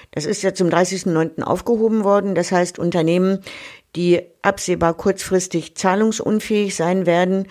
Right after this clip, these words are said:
müssen wieder Insolvenz anmelden, was ja auch sehr sinnvoll ist, damit sie nicht noch andere Unternehmen mitreißen.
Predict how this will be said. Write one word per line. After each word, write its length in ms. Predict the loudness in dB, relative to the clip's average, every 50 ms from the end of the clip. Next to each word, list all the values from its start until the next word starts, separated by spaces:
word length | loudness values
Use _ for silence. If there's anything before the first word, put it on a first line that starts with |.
| -14 -20 _ -6
müssen 360 | -2 0 0 0 0 0 2
wieder 220 | 2 4 4 4 4
Insolvenz 560 | 4 2 2 2 2 2 2 0 0 0 -2
anmelden, 640 | -2 -2 0 2 2 2 2 2 2 2 0 -2 -4 -8 -18 -20 -10 -6
was 200 | -4 -2 0 2
ja 120 | 2 2
auch 100 | 2 2
sehr 200 | 0 -2 -2 -2
sinnvoll 340 | 0 -2 -2 0 0 0 0
ist, 220 | 0 -2 -4 -4
damit 240 | -4 -2 -2 -2 -4
sie 140 | -4 -4 -4
nicht 180 | -2 -2 -4 -4
noch 100 | -6 -6
andere 260 | -4 -4 -2 -2 -2
Unternehmen 460 | -4 -4 -4 -4 -4 -2 -2 0 0
mitreißen. 680 | 0 0 -2 0 2 2 2 2 2 0 -2 -2 -2 -4